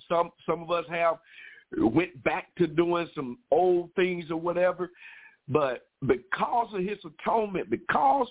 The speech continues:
of his blood, 'cause without the shedding of blood, I think I said that before, I'm gonna say it again anyway,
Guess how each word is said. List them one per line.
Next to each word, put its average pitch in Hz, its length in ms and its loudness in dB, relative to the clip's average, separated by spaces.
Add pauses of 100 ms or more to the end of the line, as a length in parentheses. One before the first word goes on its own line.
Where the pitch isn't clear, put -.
of 165 140 -2
his 170 300 2 (140)
blood, 156 560 2 (600)
'cause 143 200 0
without 147 400 2
the 123 100 -6 (160)
shedding 320 380 -2
of 285 100 -10
blood, 185 360 0 (400)
I 117 80 0
think 151 240 0
I 156 100 0 (100)
said 170 220 -6
that 180 160 2
before, 156 300 0
I'm 117 80 -6
gonna 123 100 -10
say 156 160 0
it 165 100 4
again 165 320 0
anyway, 123 340 2